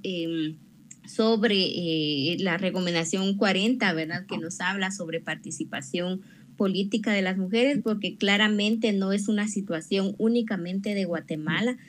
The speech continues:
sino es a nivel del mundo, ¿verdad? De cómo, eh, a las mujeres, pues, siempre se nos ha visto, em, desde un, eh, plano secundario, desde,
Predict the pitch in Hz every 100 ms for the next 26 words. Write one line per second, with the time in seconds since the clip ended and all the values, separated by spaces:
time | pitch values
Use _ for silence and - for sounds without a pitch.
0 | - - 226 196 190 202 208 196 185 190
1 | 190 190 190 262 339 240 185 170 185 185
2 | 190 190 190 220 220 214 - - 202 185
3 | 175 180 175 190 175 190 185 185 190 175
4 | 175 214 233 214 202 180 170 175 180 165
5 | 190 196 190 170 160 175 160 156 151 151
6 | 160 - 190 185 175 175 185 185 180 175
7 | - 180 170 160 196 185 190 190 175 -
8 | 185 - 180 170 185 202 185 180 165 170
9 | 165 165 165